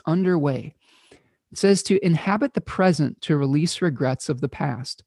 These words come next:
Change in your guiding principles. This new outlook will be better than the old. So this, this is where the faith comes in, is a lot of times we are afraid to move into the unknown because we're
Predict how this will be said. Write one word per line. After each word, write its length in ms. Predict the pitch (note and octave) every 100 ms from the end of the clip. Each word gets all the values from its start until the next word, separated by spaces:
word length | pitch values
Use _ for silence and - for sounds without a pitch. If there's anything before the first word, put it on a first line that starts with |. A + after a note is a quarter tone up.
| _ _ _ _ -
Change 600 | - F3+ F#3+ A3 A#3+ - -
in 260 | E3 D#3+
your 200 | D#3 C3+
guiding 480 | B2 C3+ D3+ F3 E3+
principles. 880 | - A3+ B3+ - B2 - B2+ - - _ _ _ -
This 240 | D#3+ G3
new 180 | G#3+ G#3+ -
outlook 540 | D3+ - D3 C#3 - -
will 140 | C#3+
be 140 | C3+ C#3+
better 580 | A#2+ D3 D#3+ D3+ C#3+ - -
than 180 | C3+
the 140 | C3 C3+ D#3
old. 420 | C#3 C3+ - - _ _ _ _
So 200 | - F3+
this, 280 | E3+ A#3 -
this 360 | E3 A#3 -
is 260 | - E3+ D3+
where 200 | D#3 D3+
the 80 | C3+
faith 300 | - C3 -
comes 320 | D3+ B2+ -
in, 220 | - D3+ - _ _ -
is 320 | D3+ C#3+ - -
a 40 |
lot 220 | D3+ E3+ A#3+
of 100 | A3+
times 300 | G3+ F3+ D3+
we 280 | D#3 D3+ -
are 160 | D3+
afraid 480 | C#3 - E3+ F3+ D3+
to 80 | D3
move 220 | C#3 B2+
into 200 | C3 -
the 140 | C3
unknown 380 | B2+ B2+ B2+ C3
because 300 | C3+ C3 D3
we're 240 | C#3 C#3